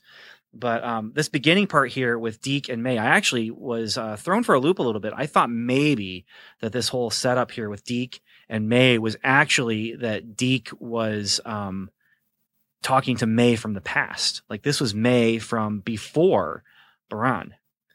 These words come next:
And instead, uh, I really, I was convinced that that was the case, but I was, I was wrong.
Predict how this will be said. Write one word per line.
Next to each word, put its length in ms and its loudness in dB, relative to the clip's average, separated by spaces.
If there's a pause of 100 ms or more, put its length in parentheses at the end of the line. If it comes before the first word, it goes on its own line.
(300)
And 340 -2
instead, 500 4
uh, 260 -4
I 400 -2
really, 260 6
I 60 2
was 120 0
convinced 360 -2
that 60 -6
that 120 -2
was 100 -8
the 60 -10
case, 380 -6
but 200 -10
I 120 -10
was, 320 -12
I 80 -16
was 160 -20
wrong. 320 -14